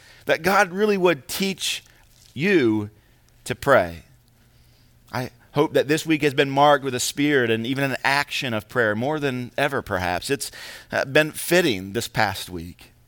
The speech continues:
And so I hope that it has truly been soaked in prayer.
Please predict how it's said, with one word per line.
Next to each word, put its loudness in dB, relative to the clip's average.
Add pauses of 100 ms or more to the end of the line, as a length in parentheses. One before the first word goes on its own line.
(880)
And -12
so -2
I 2
hope 0
that 6
it 4
has 4
truly 2
been 0
soaked -2
in -4
prayer. 0